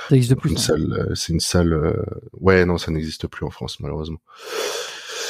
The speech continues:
Speaker 2: C'était une salle énorme, tu sais, toute neuve, avec du Hammer, du Technogym, enfin, le,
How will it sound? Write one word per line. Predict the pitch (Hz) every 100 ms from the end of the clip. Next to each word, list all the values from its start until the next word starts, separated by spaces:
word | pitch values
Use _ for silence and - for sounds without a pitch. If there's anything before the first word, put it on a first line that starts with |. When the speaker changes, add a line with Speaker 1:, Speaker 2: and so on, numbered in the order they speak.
| - -
Speaker 2:
C'était | - 90
une | 85
salle | - -
énorme, | 92 90 98 98 92
tu | -
sais, | -
toute | - 87
neuve, | 92 92 85
avec | 80 - -
du | 80 82
Hammer, | 78 82 90 87 80
du | 80
Technogym, | 82 - 80 80 92
enfin, | - 76
le, | 80